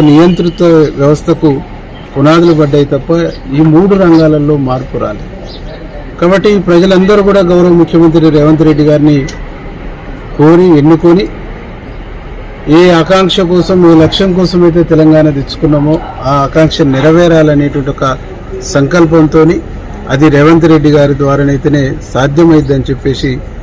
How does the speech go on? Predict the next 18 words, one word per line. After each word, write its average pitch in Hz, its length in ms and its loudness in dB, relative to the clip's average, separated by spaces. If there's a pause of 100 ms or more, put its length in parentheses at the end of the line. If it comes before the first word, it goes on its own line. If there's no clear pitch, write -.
(320)
ప్రజలు 147 340 2 (280)
రేవంత్ 139 320 0
రెడ్డి 139 220 -2
గారిని 135 280 -2 (1040)
ముఖ్యమంత్రిగా 151 680 2
చేసుకున్నారు. - 500 -6 (580)
తను 165 200 2 (100)
తన 190 120 2 (140)
బాధ్యతను 180 560 2 (840)
గుర్తెరిగి 170 520 2 (880)
వాళ్ళు 170 220 4 (100)
ధ్వంసం 175 360 4 (120)
చేసినటువంటి 180 580 0 (100)
వ్యవస్థల్ని, 160 540 2 (120)
ధ్వంసం 160 380 2
చేసినటువంటి 151 520 0 (120)
సిస్టాన్ని 147 520 0 (1000)
రిపేర్ 196 340 2